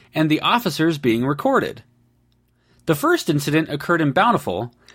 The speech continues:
where Bryce Weber noticed a police officer sitting outside his home for some forty minutes. He stepped outside to record the officer, who alleged that Weber's recording of him was interfering with his work.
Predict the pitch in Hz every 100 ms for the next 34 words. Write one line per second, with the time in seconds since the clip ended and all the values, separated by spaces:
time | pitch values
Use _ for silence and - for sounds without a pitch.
0 | _ - 156 147 143 196 277 - 151 131
1 | 139 160 147 156 185 208 170 143 165 262
2 | 247 135 - - 120 - 220 247 190 160
3 | 156 143 120 233 220 156 170 151 202 196
4 | 131 117 135 202 262 - - - _ _
5 | _ _ _ _ _ _ _ _ 190 185
6 | 339 339 285 208 - 165 156 147 139 -
7 | 254 226 135 170 220 - - 90 117 -
8 | - - _ - 175 180 190 262 220 -
9 | 160 127 156 226 240 165 156 - 285 294
10 | 147 117 120 117 135 - 180 175 147 247
11 | 214 151 147 180 208 285 - -